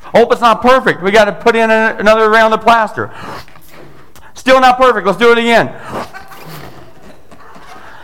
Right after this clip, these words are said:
Still not perfect. Let's do it a third time, right?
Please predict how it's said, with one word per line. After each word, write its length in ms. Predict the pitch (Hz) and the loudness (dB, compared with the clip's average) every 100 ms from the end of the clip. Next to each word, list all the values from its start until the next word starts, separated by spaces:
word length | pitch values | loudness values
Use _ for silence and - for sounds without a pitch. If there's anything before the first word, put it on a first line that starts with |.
| - | -16
Still 280 | - 247 269 | -2 2 4
not 200 | 262 254 | 4 4
perfect. 240 | 262 196 | 2 2
Let's 140 | 208 208 | 0 0
do 120 | 285 | 0
it 60 | |
a 80 | 240 | 0
third 320 | - 262 254 | 2 2 2
time, 340 | 226 160 120 143 | 2 2 0 0
right? 420 | 196 254 294 | 2 2 -2